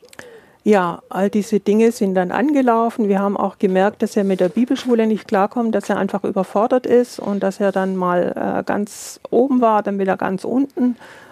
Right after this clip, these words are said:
Und, äh, es war ein Termin beim Arzt nochmal vereinbart. Wir hatten einen Termin vereinbart mit der Leitung von der Bibelschule.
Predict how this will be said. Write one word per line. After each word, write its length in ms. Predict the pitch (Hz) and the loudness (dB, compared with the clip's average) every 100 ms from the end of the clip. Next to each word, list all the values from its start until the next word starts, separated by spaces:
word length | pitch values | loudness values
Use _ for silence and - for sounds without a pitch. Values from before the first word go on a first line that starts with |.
| - | -10
Und, 720 | - 190 190 185 185 185 - - | -6 -2 -2 -2 -4 -6 -10 -6
äh, 420 | 180 180 180 - - _ _ | -4 -4 -4 -6 -10 _ _
es 300 | 196 - - | -6 -4 -2
war 240 | 180 175 | 0 0
ein 220 | - 175 | -4 -8
Termin 380 | - 185 196 208 | -4 -2 0 0
beim 180 | 185 180 | -2 -2
Arzt 380 | - 247 - - | -2 -2 -2 -6
nochmal 300 | 214 220 202 | -2 0 0
vereinbart. 640 | - 196 190 196 185 185 | 0 -2 -2 0 -2 -2
Wir 140 | 185 | -4
hatten 440 | 180 - 180 180 175 | -4 -6 -4 -4 -4
einen 120 | 196 190 | -6 -6
Termin 360 | 208 196 202 | -2 0 0
vereinbart 600 | - 202 196 196 185 185 | -2 -2 -2 0 -2 -2
mit 120 | 180 | -2
der 160 | 185 175 | 0 0
Leitung 480 | 180 208 226 226 220 | 2 0 0 -2 -4
von 240 | - 202 | -2 -2
der 280 | 196 190 185 | 0 0 -2
Bibelschule. 840 | 180 214 214 208 - 202 202 190 | -4 -4 -4 -6 -2 0 2 0